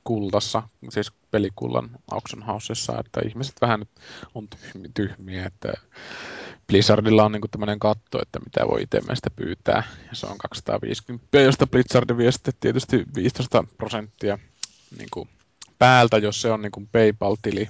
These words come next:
mikä sä haluut. Sä voit niinku määritellä, että meneekö se raha niinku PayPalille vai sitten Blizzardin jonnekin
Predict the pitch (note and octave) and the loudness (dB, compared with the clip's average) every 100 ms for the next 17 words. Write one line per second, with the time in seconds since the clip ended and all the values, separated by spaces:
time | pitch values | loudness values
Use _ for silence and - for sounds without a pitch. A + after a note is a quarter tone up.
0 | - A2 - A2 G#2 - - - - - | -10 -16 -12 -10 -8 -8 -10 -14 -16 -18
1 | - - - - - G#2 G2 G2 G2+ G2+ | -14 -12 -14 -14 -2 2 2 0 -2 -4
2 | G#2 G2+ G2+ - F#2+ G2 G2 G2 - - | 0 0 -2 -4 -2 -2 -4 -6 -4 -6
3 | _ _ - G#2+ A2+ G#2 G2 - - G#2+ | _ _ 2 2 2 -2 -6 -14 -2 -2
4 | G#2+ A2 G2+ G2+ G2+ G2+ - - G2 F#2+ | 0 -2 -2 -2 -4 -8 -14 -14 -10 -8
5 | - - G2+ F#2+ F#2+ - G2 F#2 F2+ F#2 | -10 -14 -16 -10 -12 -6 -6 -6 -10 -12
6 | G2 - | -16 -14